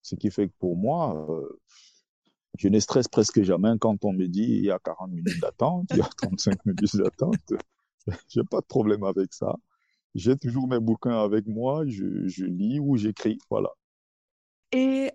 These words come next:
Speaker 2: alors, pour terminer, j'ai remarqué que le livre a quand même eu une bonne presse, hein. J'ai, il y a beaucoup d'articles. Euh, c'était assez surprenant parce que, en général,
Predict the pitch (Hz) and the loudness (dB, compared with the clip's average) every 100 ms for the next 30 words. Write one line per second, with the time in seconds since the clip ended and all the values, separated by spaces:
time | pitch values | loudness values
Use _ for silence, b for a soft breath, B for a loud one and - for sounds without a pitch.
0 | - 240 202 - 220 - 269 254 262 247 | -2 0 0 -2 -6 -4 -2 0 0 0
1 | 302 370 - 170 220 196 190 - 240 180 | -2 -6 -2 2 2 0 -2 -4 -6 -4
2 | 143 175 180 208 240 180 - 175 190 190 | -6 -2 -2 0 -2 -6 -6 -6 -4 -2
3 | 175 156 147 165 185 - 185 143 - 127 | -2 -2 -4 -6 -8 -8 -6 -6 -6 -4
4 | 139 139 147 131 123 123 120 147 208 156 | -4 -2 -2 -4 -4 -8 -6 0 0 0
5 | - - - 185 180 185 - 170 135 B | -4 -12 -8 -4 -4 -4 -2 -2 -2 B
6 | B B - 147 - 247 349 277 247 226 | B B -2 0 2 2 2 2 2 2
7 | 214 - 180 220 165 - 196 - 170 160 | -2 0 0 2 0 -4 -6 -2 -2 -2
8 | 170 165 - 170 247 294 | -2 -4 -4 -6 -6 -8